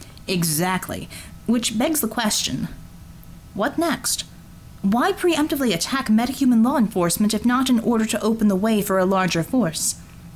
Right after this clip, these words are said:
"What next, or where next?" Nikolai said. "Metahuman reinforcements can move in quickly in a crisis.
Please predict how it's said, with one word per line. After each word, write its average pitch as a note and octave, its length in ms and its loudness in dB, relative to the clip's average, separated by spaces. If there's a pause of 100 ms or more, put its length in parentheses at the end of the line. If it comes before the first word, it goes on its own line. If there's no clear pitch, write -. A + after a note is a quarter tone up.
(840)
"What G#3+ 340 0
next, B3+ 480 0
or F#3 200 0 (280)
where A3 360 0
next?" - 540 -4 (480)
Nikolai D3+ 400 0
said. C#3+ 340 -4 (680)
"Metahuman C4+ 640 2
reinforcements F#3+ 680 0
can G#3 220 4
move G#3+ 140 2
in F#3+ 120 2
quickly E3 340 -2
in D#3 60 0
a D3 140 -6
crisis. - 540 -2